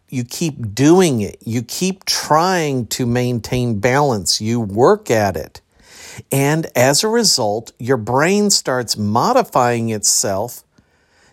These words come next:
not just with memories that you access in consciousness, but there are different pathways, different behaviors, different patterns, complex patterns that are grouped together.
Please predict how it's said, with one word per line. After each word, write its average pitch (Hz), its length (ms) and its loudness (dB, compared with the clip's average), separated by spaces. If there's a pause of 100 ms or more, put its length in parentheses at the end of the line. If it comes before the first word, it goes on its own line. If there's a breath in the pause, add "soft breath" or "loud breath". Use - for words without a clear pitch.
not 214 320 2
just 185 320 2
with 123 240 -2
memories 113 840 2
that 117 120 -2
you 117 220 -2
access 120 560 2
in 92 120 -6
consciousness, - 920 -4 (880 loud breath)
but 151 240 4
there 151 180 4
are 131 240 4
different 165 680 0 (180)
pathways, 175 880 0
different 110 600 -4
behaviors, 175 720 -2
different 113 480 -6
patterns, 175 580 0
complex 110 800 -2
patterns 156 640 0
that 117 180 2
are 107 80 -4
grouped 113 480 -6
together. 135 640 0